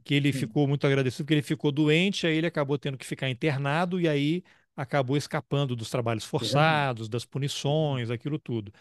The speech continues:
Speaker 1: Mas ele relata no momento da prisão, ou do, da prisão não, quando eles estavam sendo levados para o campo de concentração,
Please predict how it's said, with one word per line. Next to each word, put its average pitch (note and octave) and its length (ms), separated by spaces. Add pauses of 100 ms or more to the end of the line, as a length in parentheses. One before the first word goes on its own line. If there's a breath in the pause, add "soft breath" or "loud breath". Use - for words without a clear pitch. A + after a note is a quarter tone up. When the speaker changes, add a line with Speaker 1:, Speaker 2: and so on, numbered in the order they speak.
(300 soft breath)
Speaker 1:
Mas C3+ 160
ele F#3 140
relata D3 440
no C3+ 80
momento A#2+ 360
da B2 100
prisão, A#2 640 (420)
ou D3+ 80
do, C#3+ 260
da D#3+ 160
prisão E3 300
não, C3 140
quando C3 140
eles B2+ 100
estavam C#3 180
sendo C#3 240
levados C3 540
para B2 160
o B2 40
campo A#2+ 220
de A2+ 100
concentração, B2+ 760